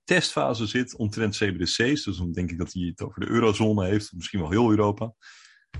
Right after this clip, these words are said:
En met Europa bedoel ik dan de E U over het algemeen. Ehm,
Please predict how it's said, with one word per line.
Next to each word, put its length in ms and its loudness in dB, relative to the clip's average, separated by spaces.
En 120 -8
met 160 -6
Europa 380 0
bedoel 200 0
ik 60 -4
dan 140 -2
de 140 2
E 40 2
U 300 2
over 180 2
het 160 -6
algemeen. 480 0
Ehm, 480 -4